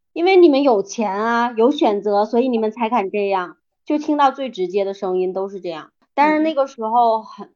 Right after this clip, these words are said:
Speaker 1: 我会，包括今天，其实我也会觉得说，很多人如果没有钱，就先去赚钱。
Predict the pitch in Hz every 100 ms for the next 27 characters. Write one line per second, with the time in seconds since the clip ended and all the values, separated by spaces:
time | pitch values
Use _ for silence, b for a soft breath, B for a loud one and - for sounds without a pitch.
0 | _ _ 208 214 330 294 233 175 160 -
1 | - 294 311 277 285 285 277 240 240 233
2 | 233 202 175 175 208 185 - - 175 170
3 | 190 202 190 190 202 180 180 202 185 175
4 | 180 190 180 170 180 175 185 170 185 196
5 | 180 196 196 196 190 185 160 -